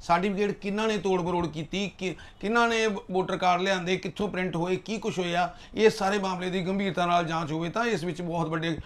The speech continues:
ਖੁਲਾਸੇ ਹੋ ਸਕਦੇ ਨੇ। ਔਰ ਅਸੀਂ ਵੀ ਦੱਸ ਦਈਏ ਕਿ ਜਿੱਥੇ ਇਹਨਾਂ ਨੂੰ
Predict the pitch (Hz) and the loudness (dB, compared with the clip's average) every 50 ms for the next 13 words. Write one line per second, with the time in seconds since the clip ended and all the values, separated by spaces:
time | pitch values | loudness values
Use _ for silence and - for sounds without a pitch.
0 | - - - - - 185 185 196 196 - 240 226 214 202 196 - - 180 175 180 | -12 -18 -18 -4 0 4 6 6 6 6 6 6 6 4 2 2 0 0 0 0
1 | 175 185 196 220 254 262 254 240 220 214 - - - - - - 175 175 233 240 | -2 -2 -2 -2 0 0 0 0 0 -2 -6 -10 -18 -14 -4 -2 0 0 2 2
2 | 240 202 202 185 170 196 214 214 233 233 190 185 185 - - 220 220 220 214 214 | 2 2 2 2 2 0 0 0 0 -2 -2 -4 -6 2 6 6 8 8 6 2
3 | 208 214 220 226 226 226 220 214 214 | -2 -2 0 0 0 0 0 -2 -4